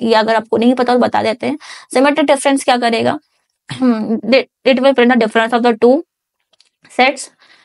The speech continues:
जो भी वैल्यूज डुप्लीकेट होंगी उनको ऐड नहीं करता है। सेट वन में जो भी डुप्लीकेट होंगी वो ऐड नहीं करता, बाकी सारी डुप्लीकेट, बाकी सारी वैल्यूज को, रिमेनिंग वैल्यूज को ऐड कर देता है। तो मैंने बनाया एस फ़ाइव,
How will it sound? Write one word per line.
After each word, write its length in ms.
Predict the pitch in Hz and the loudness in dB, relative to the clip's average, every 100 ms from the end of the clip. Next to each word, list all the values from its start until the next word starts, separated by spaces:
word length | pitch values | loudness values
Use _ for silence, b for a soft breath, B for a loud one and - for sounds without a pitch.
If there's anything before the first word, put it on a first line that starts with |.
| - | -4
जो 180 | 233 254 | 2 2
भी 120 | 262 | 2
वैल्यूज 380 | 277 262 254 269 | 2 0 0 0
डुप्लीकेट 460 | 247 247 233 233 233 | 0 0 2 0 0
होंगी 160 | 226 | -2
उनको 320 | 220 220 214 214 | -2 -2 0 0
ऐड 200 | 196 190 | 0 -2
नहीं 200 | 226 240 | 0 2
करता 280 | 240 233 240 | 0 0 -4
है। 140 | 294 | -4
सेट 260 | - 233 220 | -4 -2 0
वन 180 | 226 220 | -2 -2
में 80 | 226 | 0
जो 100 | 220 | 2
भी 100 | 233 | 2
डुप्लीकेट 460 | 208 220 214 220 233 | 0 0 0 0 0
होंगी 280 | 240 269 330 _ 220 | 0 0 -4 _ -2
वो 140 | 208 | 0
ऐड 280 | 214 220 208 | 0 -2 -2
नहीं 140 | 220 | -2
करता, 240 | 233 240 262 | 0 0 0
बाकी 320 | 226 220 269 | 0 -2 -4
सारी 280 | 269 240 233 | -2 0 -2
डुप्लीकेट, 460 | 208 226 208 202 202 | -4 -2 -2 -2 0
बाकी 280 | 214 226 | 0 0
सारी 240 | 240 214 220 | -4 -4 -4
वैल्यूज 400 | 208 208 214 233 | -2 -2 -2 0
को, 160 | 330 403 B B - | 0 0 B B -2
रिमेनिंग 340 | 240 262 294 269 | 0 2 2 2
वैल्यूज 260 | 208 202 | 0 -2
को 100 | - | 0
ऐड 240 | 269 220 - | 0 -2 -4
कर 100 | 180 | -8
देता 280 | 196 143 - | -8 -8 -10
है। 120 | - B B B | -14 B B B
तो 80 | 240 | 0
मैंने 160 | 262 | 2
बनाया 240 | 269 262 277 | 2 0 0
एस 260 | 247 247 - | 0 -2 -2
फ़ाइव, 320 | 262 269 359 | 0 0 -2